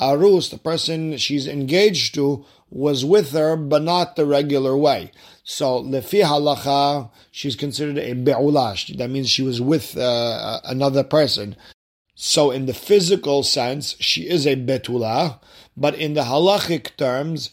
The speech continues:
she's not a Betula anymore, because, uh, when, because when he was with her, Shelo Kedarka, the, not the normal way of being together, that made her a halachic Be'ula.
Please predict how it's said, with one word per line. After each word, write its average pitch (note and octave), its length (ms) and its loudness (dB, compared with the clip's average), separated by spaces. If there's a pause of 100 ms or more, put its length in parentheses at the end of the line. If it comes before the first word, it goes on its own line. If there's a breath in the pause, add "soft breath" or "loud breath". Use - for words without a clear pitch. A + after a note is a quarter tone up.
she's D#3 280 -2
not F#3+ 220 2
a F#3 60 2
Betula C3 480 0
anymore, A2 500 -8
because, C3+ 560 -2
uh, A#2 440 -4 (100)
when, C3+ 360 -6
because C3 240 -2
when C3+ 200 -2
he A#2+ 280 -8
was C3 160 0
with F3 200 2
her, E3+ 60 0
Shelo D3 440 0
Kedarka, D3+ 580 2
the, C3 80 -6
not D3+ 400 -2
the C#3 120 -4
normal C#3+ 420 -6
way C#3 160 0
of B2 300 -8
being D#3+ 320 2
together, B2 560 -2 (360 loud breath)
that C#3+ 200 0
made C#3+ 160 0
her D3 420 2
a D3 240 2
halachic C#3 560 -2
Be'ula. D3 560 0